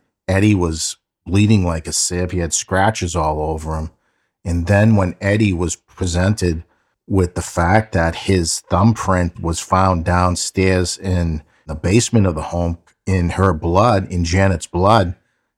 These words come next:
he changes his story to say, "Yeah, I was there and somebody else was killing her." So almost like a juvenile fantasy story this kid comes up with. And his defense team is kind of forced to take that route as well.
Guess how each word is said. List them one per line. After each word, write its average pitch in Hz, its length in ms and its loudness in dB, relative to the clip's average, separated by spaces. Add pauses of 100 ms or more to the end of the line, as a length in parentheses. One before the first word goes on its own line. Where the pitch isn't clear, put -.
he 104 140 2
changes 107 540 2
his 90 140 -2
story 92 360 0
to 90 80 -4
say, 90 240 -4
"Yeah, 95 240 2
I 90 220 2
was 92 340 2
there 87 220 0
and 85 120 -6
somebody 87 400 -2
else 92 280 -2
was 85 140 -10
killing 71 380 -8
her." 67 200 -16 (680)
So 76 540 -8
almost 117 260 2
like 98 160 0
a 82 40 -4
juvenile 90 640 0
fantasy 87 600 -4
story 80 420 -4
this 78 180 -6
kid 76 240 -10
comes 78 260 -8
up 80 260 -4
with. 76 280 -10 (680)
And 92 380 0
his 87 200 -8
defense 98 480 -2
team 95 280 -4
is 85 120 -6
kind 104 320 0
of 104 80 -6
forced 101 500 -4
to - 80 -14
take 92 320 -4
that 87 240 -2
route 90 260 0
as 82 160 -8
well. 87 400 -2